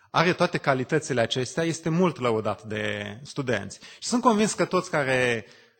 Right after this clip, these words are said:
am fost la cursuri, am văzut că anfiteatrele nu erau pline datorită unui astfel de profesor, sau, uh, alte anfiteatre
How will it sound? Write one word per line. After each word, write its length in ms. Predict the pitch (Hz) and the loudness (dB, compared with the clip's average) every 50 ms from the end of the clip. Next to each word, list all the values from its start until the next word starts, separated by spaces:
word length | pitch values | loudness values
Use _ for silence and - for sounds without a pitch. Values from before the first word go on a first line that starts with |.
| _ _ | _ _
am 160 | - 127 143 | -2 0 0
fost 240 | - - 185 185 - | 2 2 2 2 6
la 140 | 175 160 147 | 4 4 4
cursuri, 720 | - - 202 185 - - 127 110 101 101 - - - _ _ _ | 4 4 4 4 2 0 -2 -4 -4 -4 -8 -14 -20 _ _ _
am 100 | 151 156 | -4 -2
văzut 220 | 170 180 208 233 | -2 -2 -2 0
că 420 | - 190 185 170 160 151 143 131 123 | 4 4 6 8 8 8 8 6 4
anfiteatrele 560 | - 135 143 - - - 180 175 - 156 156 151 | 2 0 0 0 0 0 0 0 2 0 2 4
nu 80 | 147 | 4
erau 240 | 151 147 151 156 139 | 4 6 8 6 6
pline 680 | - - - 160 175 180 147 120 110 - 117 131 165 - _ _ _ _ _ | 8 8 10 10 10 8 8 6 2 0 -2 -6 -10 -16 _ _ _ _ _
datorită 520 | - 127 127 151 147 147 156 147 - 135 | -2 0 2 4 4 4 2 2 2 2
unui 280 | 123 120 131 131 131 127 | 2 2 2 2 4 4
astfel 300 | 139 151 - - 156 139 | 4 4 4 2 0 0
de 80 | 131 | 0
profesor, 680 | 123 - 120 120 - - 131 127 - 175 185 202 185 - - - - - - - - _ | -2 -2 -4 -4 0 0 -2 0 2 2 0 0 0 -4 -12 -20 -20 -20 -20 -20 -20 _
sau, 340 | _ - - 196 202 202 196 | _ 0 4 6 8 8 8
uh, 220 | 202 202 190 185 180 | 8 8 6 6 4
alte 240 | - 196 254 254 - | 2 0 0 0 -2
anfiteatre 840 | 247 240 - 214 196 - 180 185 180 - 180 180 170 170 165 160 127 | -4 -2 -4 -4 -2 0 0 0 0 -2 -2 0 0 0 0 -2 -4